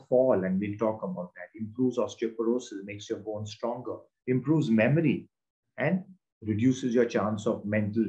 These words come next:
health issues such as depression. So all of these positive effects on health are there because of exercise, okay? And these are all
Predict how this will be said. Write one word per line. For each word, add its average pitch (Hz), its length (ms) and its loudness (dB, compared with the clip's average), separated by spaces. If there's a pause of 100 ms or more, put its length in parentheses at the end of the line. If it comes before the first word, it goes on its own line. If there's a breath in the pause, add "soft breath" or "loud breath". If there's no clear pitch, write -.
health 101 240 0 (300)
issues 110 400 0
such 98 180 -8
as 131 140 -2
depression. - 520 -10 (600)
So - 280 -16
all 139 360 8
of 185 160 6
these 165 420 0 (160)
positive 110 460 2
effects 104 420 -2
on 95 160 -4
health 95 260 0 (720)
are 101 160 2
there 101 180 4
because 92 340 -2
of 87 140 -2
exercise, - 760 -16 (500)
okay? - 380 -2 (240)
And 113 180 2
these 139 160 2
are - 120 2
all 131 300 6